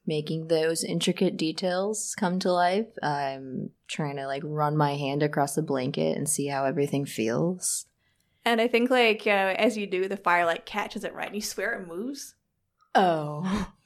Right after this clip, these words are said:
Speaker 2: But then, like, your mother, like, puts her hand over that spot where you're looking at, right? Just to, like, sort of pat you on the knee and say, like, "Oh, like,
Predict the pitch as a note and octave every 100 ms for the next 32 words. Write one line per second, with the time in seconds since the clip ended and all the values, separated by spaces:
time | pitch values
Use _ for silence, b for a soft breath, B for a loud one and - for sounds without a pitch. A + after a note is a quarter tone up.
0 | b b b A3 A#3 A#3+ A#3+ A3+ A3 -
1 | A#3 G#3+ G#3 G#3 G#3 G3+ F#3+ G3 F#3+ -
2 | B3 G#3+ G#3 G3 F#3 F#3+ F#3+ E3+ E3+ -
3 | - E3+ E3+ F3 F#3 F3 - - D#3 -
4 | G3+ G#3+ G3+ G#3+ G#3 A3+ A3 A3+ G#3+ G#3+
5 | F#3+ F#3+ F3 F3+ G#3+ F#3 E3+ E3+ - -
6 | D4+ D4 C#4+ C4+ C4+ C4+